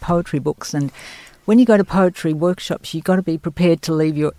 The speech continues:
ego at the door, otherwise you're gonna get carried out in a straitjacket. <laughs> And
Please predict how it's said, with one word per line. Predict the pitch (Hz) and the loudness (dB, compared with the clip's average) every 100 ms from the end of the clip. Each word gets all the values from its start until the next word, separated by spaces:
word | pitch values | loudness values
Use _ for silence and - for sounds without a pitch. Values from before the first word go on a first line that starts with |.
| - | -2
ego | 160 160 147 | 0 2 0
at | 143 | 0
the | - | -4
door, | 135 151 131 | 0 2 2
otherwise | 143 165 147 135 | 2 0 -2 -4
you're | |
gonna | 139 143 | -4 -4
get | 139 - | -4 -8
carried | - 170 151 143 | -8 -2 0 2
out | 135 135 - | 0 -2 -4
in | |
a | 131 | -8
straitjacket. | - 156 151 - 143 139 - - | -4 0 0 -2 -4 0 0 2
<laughs> | 302 - 311 330 294 302 - 311 269 - 320 302 - 269 - 269 220 240 | 0 2 2 2 4 4 4 2 2 0 0 0 0 -2 0 -2 -2 -6
And | 180 185 180 175 175 | 2 6 6 4 0